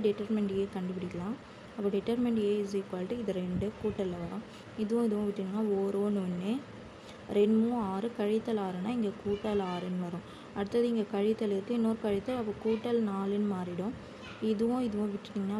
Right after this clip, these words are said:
மூ ஒன் மூணு, ரெண்டு ஒன் ரெண்டு, கழித்தல் கழித்தல் கூட்டல் ஆகிடும். அப்போ கழித்தல் ரெண்டு வரும். அடுத்தது கூட்டல் அஞ்சு, இது எடுத்திங்கன்னா இதுவும் இதுவும் விட்டுட்டிங்கன்னா மூ மூ ஒம்பது, ஓரோன்னு ஒண்ணு, கழித்தல்னா இங்கே கூட்டல் ஒண்ணுன்னு ஆகிடும். அப்போ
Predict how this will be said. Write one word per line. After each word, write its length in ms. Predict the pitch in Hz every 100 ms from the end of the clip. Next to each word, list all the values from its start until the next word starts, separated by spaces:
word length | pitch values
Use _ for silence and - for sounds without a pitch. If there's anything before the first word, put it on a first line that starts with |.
| 214
மூ 120 | 208 208 208
ஒன் 140 | 220 226
மூணு, 340 | 196 180 175 180 240 285 - - - - - - - - 208
ரெண்டு 220 | 214 220 226
ஒன் 100 | 233
ரெண்டு, 200 | 208 196 247
கழித்தல் 360 | 220 214 220 220
கழித்தல் 300 | 208 214 220
கூட்டல் 300 | 214 208 196
ஆகிடும். 180 | 185 226
அப்போ 100 | 247 -
கழித்தல் 440 | 190 190 190 214 220 190
ரெண்டு 240 | 185 185 185
வரும். 280 | 175 175 233 - - - - -
அடுத்தது 340 | 208 - 226 240 -
கூட்டல் 360 | 208 208 208 196
அஞ்சு, 340 | 185 185 185 196 262 - - - - - - - - 220
இது 100 | 214 208
எடுத்திங்கன்னா 380 | 202 233 226 226
இதுவும் 180 | 202 214
இதுவும் 140 | 208
விட்டுட்டிங்கன்னா 340 | 202 - 202 220
மூ 80 | 214 214
மூ 100 | 220 220
ஒம்பது, 440 | 196 190 185 185 196 247 - - - - - 220
ஓரோன்னு 380 | 220 226 226 226
ஒண்ணு, 160 | 202 240 -
கழித்தல்னா 480 | 214 226 226 208 254
இங்கே 140 | 254 214 220
கூட்டல் 340 | 220 220 214 202
ஒண்ணுன்னு 340 | 196 202 208
ஆகிடும். 280 | 190 175 - - - - - - - - -
அப்போ 140 | 208